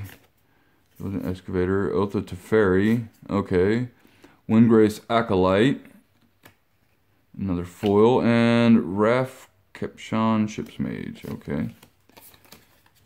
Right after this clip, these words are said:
All right. Here we go. We're still going. We're still going. We got about, I don't know, it looks like about ten packs left.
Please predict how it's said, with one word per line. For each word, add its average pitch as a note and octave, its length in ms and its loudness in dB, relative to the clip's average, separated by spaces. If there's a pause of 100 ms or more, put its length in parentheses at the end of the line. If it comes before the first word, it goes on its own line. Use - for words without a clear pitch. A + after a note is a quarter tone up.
(880)
All F#2+ 100 -6
right. C#2 240 -6 (2250)
Here G2 120 -4
we F#2 80 0
go. C2 180 -4 (140)
We're D2 80 -8
still G#2 220 0
going. E2 280 0
We're E2+ 120 -2
still G2+ 220 0
going. D#2 280 -2
We F2 80 -4
got - 380 -2
about, F#2+ 420 -2 (100)
I A#2+ 120 0
don't G#2+ 80 2
know, G2+ 140 0
it G#2 40 0
looks A2 220 -2
like G2 100 0
about D#2+ 260 -4
ten A2+ 260 2
packs G#2+ 360 -2
left. A2+ 420 2